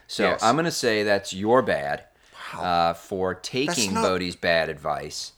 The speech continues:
Speaker 2: That's
Speaker 1: I'm gonna dock you a half a point.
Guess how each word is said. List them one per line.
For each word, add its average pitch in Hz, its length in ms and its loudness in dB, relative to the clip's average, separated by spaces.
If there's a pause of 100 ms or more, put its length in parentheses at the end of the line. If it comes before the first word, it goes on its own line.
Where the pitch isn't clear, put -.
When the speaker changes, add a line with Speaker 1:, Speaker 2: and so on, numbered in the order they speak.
(180)
Speaker 2:
That's - 540 -4
Speaker 1:
I'm 104 100 2
gonna 104 140 -2
dock 110 420 2
you 110 440 -2 (360)
a 92 160 0
half 98 240 2
a - 40 -8
point. 95 320 -6